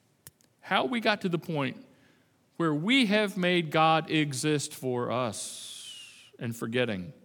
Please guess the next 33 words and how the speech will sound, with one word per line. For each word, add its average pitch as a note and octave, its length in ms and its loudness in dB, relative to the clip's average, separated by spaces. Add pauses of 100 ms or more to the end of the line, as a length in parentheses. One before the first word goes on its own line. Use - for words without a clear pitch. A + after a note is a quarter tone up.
(240)
who A#2+ 120 -4
came A#2 200 -4
first G2+ 340 -6 (880)
and A#2+ 140 0
that A#2+ 180 0
we C#3 240 0
exist A#2+ 640 -4
for G2 340 -6 (580)
him. G2 340 -2 (2000)
And D#3+ 140 8
that D#3 140 4
following G3 520 6
Jesus E3+ 440 0
is D3 240 0
not F#3 400 2
just E3+ 360 0
about C#3+ 440 2
what C3+ 260 -2
God D3 420 2
does C3 360 2
for D3 260 0
me A2+ 200 -2
to A#2 200 -4
help C#3+ 260 0
me A#2+ 220 0
and B2 160 -2
bless C3+ 320 2
me A#2 180 2
and A#2+ 140 0
get D3 160 2
me C3+ 140 0
to A#2+ 100 0
heaven. A#2 340 -2